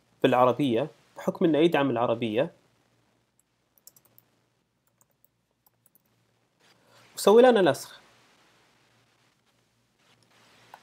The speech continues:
edit، copy أو command C ورجعنا لأفتر إفكت. الآن لو سويت تضليل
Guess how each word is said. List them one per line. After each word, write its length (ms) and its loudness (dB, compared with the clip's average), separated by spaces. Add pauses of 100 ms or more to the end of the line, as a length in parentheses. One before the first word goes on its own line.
(180)
edit، 420 -4 (560)
copy 180 -4 (600)
أو 140 -2 (100)
command 320 -4 (500)
C 60 -4 (680)
ورجعنا 440 2
لأفتر 340 -2
إفكت. 480 -12 (1120)
الآن 340 6
لو 140 4
سويت 400 0
تضليل 540 0